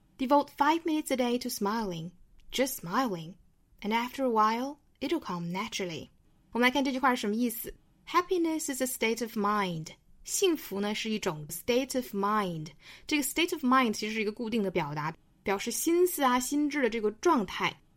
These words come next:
也就是一个人的心境或者是一个人的想法了。Happiness is a state of mind，就是这个幸福感啊，其实就是人的一个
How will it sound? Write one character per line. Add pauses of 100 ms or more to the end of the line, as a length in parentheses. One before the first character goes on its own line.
(120)
也
就
是
一
个
人
的
心
境
或
者
是
一
个
人
的
想
法
了。 (200)
Happiness
is
a
state
of
mind， (100)
就
是
这
个
幸
福
感
啊，
其
实
就
是
人
的
一
个